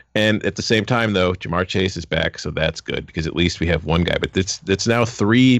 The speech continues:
projected first-round picks between Bateman, Parsons, and Farley that have opted out. And I do think that we're gonna be seeing more in the near future.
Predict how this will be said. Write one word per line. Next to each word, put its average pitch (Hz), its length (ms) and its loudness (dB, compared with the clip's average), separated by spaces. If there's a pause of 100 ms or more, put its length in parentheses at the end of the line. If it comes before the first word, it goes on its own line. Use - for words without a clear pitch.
(160)
projected 104 580 2
first-round 95 560 0
picks 87 260 0
between 82 340 -2
Bateman, 87 500 0
Parsons, 82 720 0 (420)
and 80 220 0
Farley 90 420 2
that - 160 -6
have - 140 -8
opted 73 280 -2
out. 110 340 0 (120)
And 85 380 0
I 85 160 0
do 90 240 -2
think 82 260 -6
that - 160 -4
we're 85 80 -4
gonna 80 160 -2
be 82 100 -4
seeing 82 320 -2
more 131 200 2
in - 80 -4
the - 80 -6
near 80 140 2
future. - 420 0